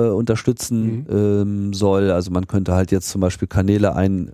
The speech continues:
Speaker 1: äh, anlegen für bestimmte Regionen oder Postleitzahlen.
Speaker 2: Mhm.
Speaker 1: Da habe ich aber noch nicht so ganz ausgekäst, wie ich das, äh, am besten machen will und mach das lieber langsam, ne,
Speaker 2: Mhm.
Speaker 1: um jetzt nicht alle zu überfordern. Und ansonsten schaue ich mir das halt an.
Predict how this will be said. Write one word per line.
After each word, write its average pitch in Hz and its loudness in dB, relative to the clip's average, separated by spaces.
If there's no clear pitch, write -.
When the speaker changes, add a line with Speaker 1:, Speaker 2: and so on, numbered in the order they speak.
Speaker 1:
äh, 85 -2
anlegen 98 0
für 98 0
bestimmte 95 0
Regionen 107 2
oder 85 2
Postleitzahlen. 123 0
Speaker 2:
Mhm. - -2
Speaker 1:
Da 98 2
habe 92 0
ich 101 -2
aber 92 0
noch 95 4
nicht 95 0
so 101 -4
ganz 98 2
ausgekäst, 104 0
wie 101 0
ich 95 -6
das, 98 -2
äh, - -4
am 87 0
besten 95 -2
machen 135 0
will 127 2
und 95 -4
mach 110 -2
das 101 -2
lieber 101 2
langsam, 151 2
ne, 113 0
Speaker 2:
Mhm. 139 -2
Speaker 1:
um 98 -4
jetzt 90 -4
nicht 95 -6
alle 95 0
zu - -6
überfordern. 101 0
Und 190 2
ansonsten 196 0
schaue 190 2
ich 185 -4
mir 196 2
das 160 0
halt 175 2
an. 170 2